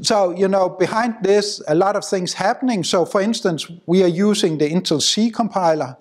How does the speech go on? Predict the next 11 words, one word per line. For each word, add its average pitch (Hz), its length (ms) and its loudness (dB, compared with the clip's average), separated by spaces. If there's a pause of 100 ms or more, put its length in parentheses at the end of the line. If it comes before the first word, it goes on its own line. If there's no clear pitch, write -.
(140)
So 160 480 0 (320)
we 175 100 2
talked 202 420 -2
today 185 280 2
about 156 540 0
Fusion, 202 560 0
and 147 120 -4
Fusion 180 400 0
was 151 220 0
in 139 80 -6
Python. 180 680 -2